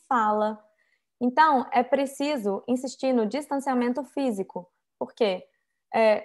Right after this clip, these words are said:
quando a gente tá falando, a gente pode não tá vendo. Tem pessoas que a gente fala, "Nossa, essa pessoa, quando fala, tem que botar um guarda-chuva, né?" Mas tem pessoas que não, você não tá vendo, mas a partícula tá saindo ali.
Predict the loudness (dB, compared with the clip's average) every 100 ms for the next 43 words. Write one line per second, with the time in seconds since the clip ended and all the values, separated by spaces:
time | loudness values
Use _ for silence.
0 | 0 2 4 4 4 2 -2 0 2 2
1 | 2 2 -2 -6 _ 0 2 4 2 2
2 | 4 4 4 2 4 6 6 2 0 -6
3 | -2 0 0 2 2 2 0 0 2 2
4 | 4 2 2 0 -2 0 0 4 4 4
5 | 4 4 2 4 6 8 6 4 0 2
6 | 2 4 4 6 4 6 2 2 0 2
7 | 0 0 -2 -8 _ _ _ 0 4 4
8 | 0 -6 2 6 6 6 4 4 4 4
9 | 4 2 2 2 4 4 4 2 2 -2
10 | -8 _ _ 0 2 2 2 0 0 2
11 | 2 2 0 0 0 2 2 2 2 0